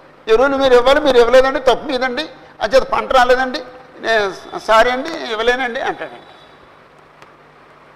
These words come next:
ఏమో, నేను కొంచెం కఠినండి. నేనేమంటానంటే, నీకు పంట పండినా పండకపోయినా ఆయనకి ఇవ్వాల్సిన పది బస్తాలు ఇచ్చేసేయాలి అంత అంటాను నేనైతే.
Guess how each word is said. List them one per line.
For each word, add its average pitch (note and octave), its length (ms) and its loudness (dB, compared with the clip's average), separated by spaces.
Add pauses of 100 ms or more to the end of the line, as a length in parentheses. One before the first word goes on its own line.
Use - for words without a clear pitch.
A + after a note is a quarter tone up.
(960)
ఏమో, G#3 240 2
నేను G3+ 200 -2
కొంచెం F3+ 240 -6
కఠినండి. G3+ 440 0
నేనేమంటానంటే, G#3 1000 0 (240)
నీకు F3 180 -6
పంట F3+ 320 -4
పండినా A3 460 -2
పండకపోయినా G#3+ 720 -2 (240)
ఆయనకి F#3+ 260 -2
ఇవ్వాల్సిన G#3 320 -4
పది F#3+ 220 0
బస్తాలు G3 320 -2
ఇచ్చేసేయాలి D#3 420 -4
అంత C#3+ 160 -8
అంటాను E3+ 380 -2
నేనైతే. D3+ 440 -6